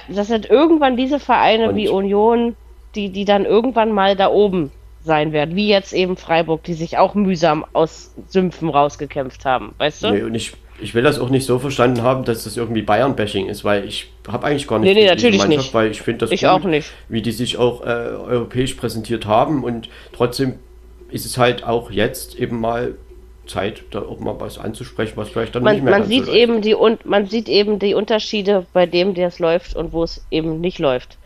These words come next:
Speaker 1: So, wo es auch nicht so läuft, ist, äh, T S G achtzehnhundertneunundneunzig Hoffenheim.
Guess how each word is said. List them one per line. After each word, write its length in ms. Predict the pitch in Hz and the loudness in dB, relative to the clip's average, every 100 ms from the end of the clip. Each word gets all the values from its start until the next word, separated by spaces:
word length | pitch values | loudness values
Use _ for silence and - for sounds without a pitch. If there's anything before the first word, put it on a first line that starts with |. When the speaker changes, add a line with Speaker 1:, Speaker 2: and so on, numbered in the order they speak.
| - - - - - - | -20 -20 -20 -20 -20 2
Speaker 1:
So, 220 | 269 202 | 2 4
wo 80 | 208 | 2
es 80 | 196 | 4
auch 160 | 214 | 4
nicht 160 | 294 - | 2 2
so 100 | 285 | 2
läuft, 320 | 214 254 - | 4 2 -4
ist, 280 | 220 - - | -12 -12 -4
äh, 180 | 202 190 | -2 0
T 180 | - | 0
S 240 | 202 202 - | 0 -2 -4
G 240 | 202 208 | 0 0
achtzehnhundertneunundneunzig 1000 | - - - 196 180 180 180 170 196 185 - | 0 -4 -6 -2 2 2 2 0 -2 -4 -4
Hoffenheim. 580 | 202 202 180 160 240 | -2 -4 0 0 0